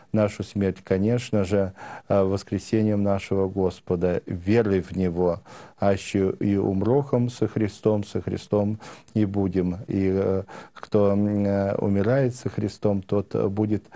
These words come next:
э, воскрешен им в последний день. То есть мы обеспечены этой жизнью вечной, но опять-таки по вере нашей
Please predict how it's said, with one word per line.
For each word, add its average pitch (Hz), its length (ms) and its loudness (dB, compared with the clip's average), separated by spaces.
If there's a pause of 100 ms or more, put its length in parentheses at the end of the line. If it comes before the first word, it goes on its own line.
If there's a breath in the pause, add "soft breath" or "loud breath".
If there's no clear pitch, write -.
(240 loud breath)
э, 104 100 2
воскрешен 101 840 0
им 101 180 0
в - 180 -12
последний 98 720 0
день. 95 380 -2
То 90 180 -4
есть 87 300 -6 (340 loud breath)
мы 101 400 2
обеспечены 120 840 -2
этой 104 380 -2
жизнью 101 540 -2 (360 loud breath)
вечной, 98 460 0
но 110 220 2
опять-таки 104 580 -2
по 98 200 0
вере 120 400 2
нашей 113 500 -2